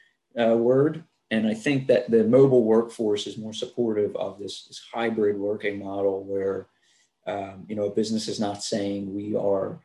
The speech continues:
one hundred percent remote, nor are they saying we are going to ignore the fact that our employees are able to achieve the functions of their job without being in our building. So this, this idea of a mobile workforce, I think,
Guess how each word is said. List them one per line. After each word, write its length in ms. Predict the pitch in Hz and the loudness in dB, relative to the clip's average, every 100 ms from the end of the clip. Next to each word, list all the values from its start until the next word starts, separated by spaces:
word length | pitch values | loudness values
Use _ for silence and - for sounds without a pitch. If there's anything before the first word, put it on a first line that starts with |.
| _ _ _ _ | _ _ _ _
one 160 | 110 101 | -6 -4
hundred 380 | 110 120 113 - | 0 0 0 -2
percent 560 | 104 - 110 104 107 - _ _ _ _ _ _ _ _ _ | -4 -2 -2 -4 -6 -12 _ _ _ _ _ _ _ _ _
remote, 500 | 113 98 104 135 - - _ _ _ _ _ | 0 4 6 6 4 -10 _ _ _ _ _
nor 340 | - 120 120 113 | -2 2 4 6
are 100 | 107 | 4
they 120 | 104 | 4
saying 600 | 104 - 113 107 107 101 101 | 2 2 0 0 -4 -8 -8
we 360 | 104 104 107 107 | -8 -8 -8 -2
are 140 | 98 | -2
going 220 | 104 104 | -2 -8
to 160 | 101 110 | -6 -4
ignore 460 | 107 107 113 117 | -2 -2 2 2
the 80 | 107 | 2
fact 380 | 98 101 101 - | -2 -4 -6 -2
that 100 | 107 | -2
our 80 | 104 | -2
employees 640 | 101 - 117 107 101 101 | -8 -8 -4 -4 -4 -4
are 160 | 107 107 | -2 -2
able 300 | 98 104 104 | -2 -4 -4
to 520 | - 185 196 - - _ _ _ | -6 -6 -2 -2 -4 _ _ _
achieve 220 | - 110 | -4 -4
the 80 | 104 | -2
functions 400 | - 104 - 104 | -4 -4 -4 -4
of 100 | 107 | -4
their 140 | 101 | -4
job 340 | 95 104 101 98 | -4 -2 -2 0
without 320 | 98 98 95 | 0 0 -2
being 300 | 107 101 98 | -4 -4 -4
in 80 | 95 | -6
our 100 | 104 | -6
building. 500 | - 104 117 139 143 - _ _ _ | -2 0 2 0 -4 -14 _ _ _
So 140 | - | -2
this, 380 | 110 110 - - | 0 0 -2 -6
this 180 | 120 120 | -4 0
idea 240 | 110 135 | 2 4
of 60 | 113 | 4
a 100 | 104 | 4
mobile 380 | 107 120 113 101 | 4 4 4 6
workforce, 560 | 104 113 - 104 98 | 4 2 0 0 0
I 80 | 101 | -2
think, 520 | - 107 98 - - | -4 -6 -6 -8 -16